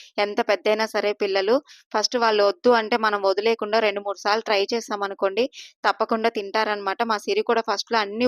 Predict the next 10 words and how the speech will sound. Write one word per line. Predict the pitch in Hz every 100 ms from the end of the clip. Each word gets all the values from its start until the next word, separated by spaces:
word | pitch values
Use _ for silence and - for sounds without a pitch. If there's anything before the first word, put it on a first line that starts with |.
| 226
ఊసేసేదండి. | 208 226 214 208 202 190 196 262 - - -
కానీ | 233 220 233
నేను | 226 208
మొండిగా | 196 202 226
అది | 240 214
ఎంత | 190 202 240
ఊసేసినా | 208 208 220 220 233
మళ్ళీ | 196 214
అదే | 214 190 226
పెట్టేదాన్ననమాట. | 220 202 202 196 196 196 196 190